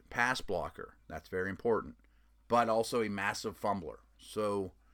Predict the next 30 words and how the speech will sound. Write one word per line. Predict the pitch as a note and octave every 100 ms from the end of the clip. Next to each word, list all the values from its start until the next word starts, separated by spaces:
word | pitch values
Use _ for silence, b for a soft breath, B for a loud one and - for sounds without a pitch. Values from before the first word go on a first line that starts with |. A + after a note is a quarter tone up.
| - - _ _ _ _ -
those | - A#2+ D#3 D3+
two | - D#3+ A#2+
intangible | C3 A#2+ C#3+ C#3 B2+ A2+ G2
things | - G#2 G2
you |
don't | G2+ F#2
think | B2 A#2
about | G2 F2+ F2
from | D#2+ F#2 F2+
running | E2+ E2+
backs, | E2 E2 -
pass | - G#2 G#2
blocking, | G2+ G2 F#2+ F#2
fumbling, | - A2 G2+ F2+ E2 E2 - - _ _ _ _ _ _
could | - C3+ A2+
be | B2 A#2+
the, | G#2 A2 G2+ F#2+ F2 _ _ _ _ _ _ _ _ _ _ -
you | A2
know, | D2 - - - - - - - -
this | C3+
thing | D#3 B2
through | A#2+
Belichick's | F2+ C3 A2 G2 F#2+ -
eyes | D#2 D2+ D2+
is, | D2 -
"Man, | A#2 F#2
I | C#2+
love | F#2
this | G#2+
guy. | - D2